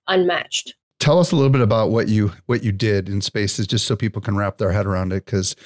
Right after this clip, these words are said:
Speaker 2: like, from day one, did you do this? Or just tell us a little bit about, like, what you did and, and kind of a little bit more about, about it, you know, because some people aren't gonna be familiar with what you've done.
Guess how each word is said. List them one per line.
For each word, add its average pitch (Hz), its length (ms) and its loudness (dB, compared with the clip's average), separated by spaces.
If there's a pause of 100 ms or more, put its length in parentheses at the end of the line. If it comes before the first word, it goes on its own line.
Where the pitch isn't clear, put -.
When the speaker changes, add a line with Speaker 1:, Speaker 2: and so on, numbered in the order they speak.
(360)
Speaker 2:
like, - 340 -2 (180)
from 113 220 2
day 117 200 2
one, 107 200 0
did 107 200 -2
you 104 100 0
do 110 160 0
this? 113 320 0
Or 98 300 0
just 120 220 -4
tell 123 120 2
us 120 140 0
a - 20 -2
little 107 180 0
bit 107 80 0
about, 101 260 -2
like, 101 220 -2
what 110 140 -2
you 101 140 -2
did 95 340 -2
and, 95 220 -4 (400)
and 98 160 0
kind 104 200 0
of 95 380 -4 (240)
a 110 120 0
little 113 200 4
bit 110 160 2
more 101 460 0
about, 98 340 -2 (120)
about 90 260 -2
it, 90 160 -10
you 104 100 0
know, 92 140 -2
because 92 340 -4
some - 240 -2
people 98 220 -6
aren't 87 140 -6
gonna 95 120 -8
be 92 80 -8
familiar 90 320 -4
with 87 160 -8
what 87 140 -10
you've 87 100 -12
done. 87 240 -10